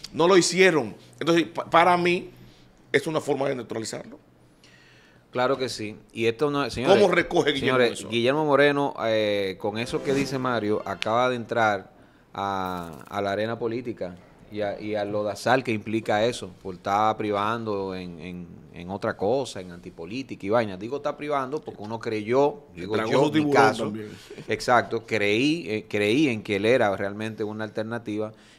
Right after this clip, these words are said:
Speaker 2: y resulta ser más de lo mismo. Y digo que no es nuevo porque yo recuerdo un caso, ahora no, no, no me llega el nombre de, del funcion-, el nombre de ese funcionario, pero había uno en los setenta que era antibalaguerista, que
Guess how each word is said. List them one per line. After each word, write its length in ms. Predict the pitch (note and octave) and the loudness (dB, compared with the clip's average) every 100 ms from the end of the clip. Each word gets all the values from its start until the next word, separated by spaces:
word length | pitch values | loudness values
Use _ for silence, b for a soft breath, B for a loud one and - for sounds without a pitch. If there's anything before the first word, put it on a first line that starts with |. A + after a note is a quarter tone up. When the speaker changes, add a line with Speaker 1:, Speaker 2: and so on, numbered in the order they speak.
| _ | _
Speaker 2:
y 140 | D3+ D#3 | -2 0
resulta 440 | C3 C#3+ D3 C3 | 0 -2 -4 -4
ser 200 | - C3 | -2 -4
más 160 | B2 B2 | -4 -4
de 60 | |
lo 120 | A2+ | -4
mismo. 280 | G2+ G2+ G2+ | -6 -8 -8
Y 80 | A2 | -4
digo 220 | C3+ F3+ | -2 -2
que 120 | F3+ | -2
no 100 | F3 | -2
es 60 | D#3+ | -2
nuevo 340 | C#3+ B2 A2 - | -2 0 0 0
porque 260 | G#2 A2+ | -4 -2
yo 120 | A2 | -2
recuerdo 340 | C3 C#3+ D3+ D3 | -2 -2 -4 -4
un 80 | C3+ | -4
caso, 260 | A2+ G2+ | -4 -4
ahora 140 | G#2 B2 | -6 -8
no, 200 | C#3 - | -8 -10
no, 500 | A#2 B2 C3 A2 E2+ - _ - | -8 -6 -4 -6 -8 -14 _ -14
no 140 | G#2 | -10
me 160 | A#2+ B2+ | -6 -4
llega 180 | C3 B2+ | -4 -4
el 80 | |
nombre 320 | B2 B2 B2 A#2+ | -6 -6 -4 -4
de, 200 | A#2+ G#2+ | -4 -4
del 160 | A#2 | -8
funcion-, 400 | B2 A#2+ A#2+ A2+ G2 | -8 -12 -12 -12 -10
el 100 | G#2+ | -8
nombre 200 | C3+ A#2 | -4 -4
de 40 | |
ese 140 | A2 | -4
funcionario, 640 | A#2 B2 B2 A#2+ G2+ F#2+ G2 b b b - | -8 -12 -12 -8 -6 -6 -10 b b b -10
pero 160 | A2 | -4
había 240 | A#2 C#3+ D#3 | -2 2 4
uno 440 | D#3 D3+ B2+ A#2+ A#2 | 4 2 -2 -6 -10
en 120 | G#2 | -8
los 140 | G#2 | -6
setenta 600 | G2+ - B2 A2 F#2+ F#2+ - | -6 -4 -4 -4 -8 -10 -12
que 200 | - F#2+ | -8 -4
era 320 | G2 A2 G#2 | 0 2 2
antibalaguerista, 1120 | G2 G#2+ A2 A2+ G#2+ G#2 G2 G2 F#2+ - E2+ - _ b b b b b - | 2 -4 -4 0 0 0 -2 -6 -8 -12 -14 -16 _ b b b b b -2
que 340 | C3+ B2 - | 2 2 -2